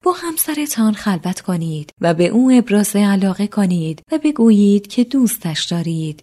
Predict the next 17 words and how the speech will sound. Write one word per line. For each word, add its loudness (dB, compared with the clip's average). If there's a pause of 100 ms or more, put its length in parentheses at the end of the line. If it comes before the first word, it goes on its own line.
و 2
بهترین 2
انتخاب 0
شما 0
برای 2
ازدواج -2
بوده -10 (220)
است. -14 (680)
در 6
زندگی 0
زناشویی‌تان -2 (140)
پرتحرک، -2
با 4
انرژی 2
و 2
جذاب 0
باشید. -6